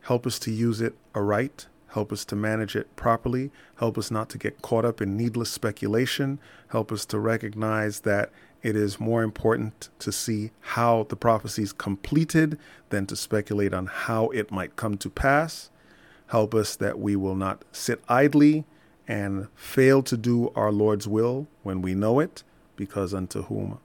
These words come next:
much is given, much is required. May we do all of these things in the precious name of Jesus. Amen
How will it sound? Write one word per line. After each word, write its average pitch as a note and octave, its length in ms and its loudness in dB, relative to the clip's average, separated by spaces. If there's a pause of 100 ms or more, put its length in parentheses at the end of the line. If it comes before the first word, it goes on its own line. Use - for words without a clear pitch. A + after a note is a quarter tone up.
(120)
much A#2 400 -2
is F#2+ 200 -8
given, E2+ 420 -8 (380)
much F#2 260 -6
is F#2 140 -8
required. - 560 -6 (320)
May G2+ 100 -2
we F2+ 140 -2
do G2 240 0
all G#2+ 200 4
of A#2 60 -2
these A2+ 240 -2
things G2 460 -2
in A2+ 100 -6
the F#2 80 -6
precious A#2 420 -4
name B2 140 -2
of B2 140 -6
Jesus. F2 600 -12 (880)
Amen F2 540 -6